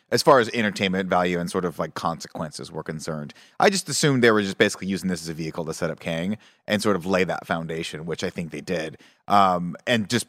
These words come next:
put some good humor and some stuff. There was, I thought, a lot of really cool imagery, especially when he's doing, like, the, like, the split, all,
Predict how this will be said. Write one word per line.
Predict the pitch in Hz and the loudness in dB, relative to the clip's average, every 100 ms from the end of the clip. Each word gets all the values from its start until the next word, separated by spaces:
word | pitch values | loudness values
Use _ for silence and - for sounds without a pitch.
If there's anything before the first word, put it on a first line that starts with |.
| _ | _
put | 143 - | 2 4
some | 101 | 2
good | 98 90 | 0 0
humor | 92 85 87 | 0 0 0
and | 82 | -2
some | 87 | -4
stuff. | - 87 - | 0 0 6
There | 175 | 8
was, | 185 196 - | 8 6 4
I | 165 | 6
thought, | 170 - | 6 6
a | 113 | 2
lot | 98 107 | 4 4
of | 101 | 4
really | 107 98 | 2 0
cool | - 101 | 0 -2
imagery, | 85 92 113 127 104 | -2 -2 0 0 2
especially | 104 101 104 | 2 0 2
when | 92 | 0
he's | 92 82 | 0 -2
doing, | 92 | -2
like, | 87 - | -2 0
the, | 87 85 - _ _ - | -2 -2 -6 _ _ -8
like, | - | -4
the | |
split, | - 113 104 - 101 | 0 2 2 0 -2
all, | 101 | 0